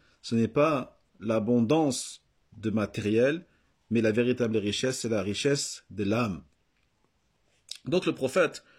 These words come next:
sallallahu alayhi wa sallam, a exposé dans ce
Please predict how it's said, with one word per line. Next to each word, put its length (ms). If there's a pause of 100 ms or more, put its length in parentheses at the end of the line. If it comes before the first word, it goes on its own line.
(380)
sallallahu 520
alayhi 380
wa 120
sallam, 460 (160)
a 140
exposé 680
dans 140
ce 120